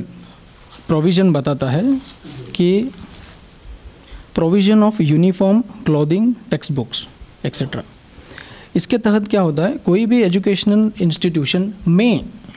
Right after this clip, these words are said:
uniform को compulsory कर सकते हैं, लेकिन कोई भी uniform compulsory करना हो,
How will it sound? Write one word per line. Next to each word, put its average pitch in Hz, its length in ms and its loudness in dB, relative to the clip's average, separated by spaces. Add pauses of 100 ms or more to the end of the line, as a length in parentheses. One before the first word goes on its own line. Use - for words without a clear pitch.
(320)
uniform 165 560 2
को 220 240 -2 (220)
compulsory 151 520 -2
कर 131 220 -6
सकते 127 340 -8
हैं, 107 80 -10 (1040)
लेकिन 262 500 2 (920)
कोई 196 300 2
भी 240 220 4
uniform 202 520 4
compulsory 170 600 0
करना 151 360 0
हो, 131 260 -2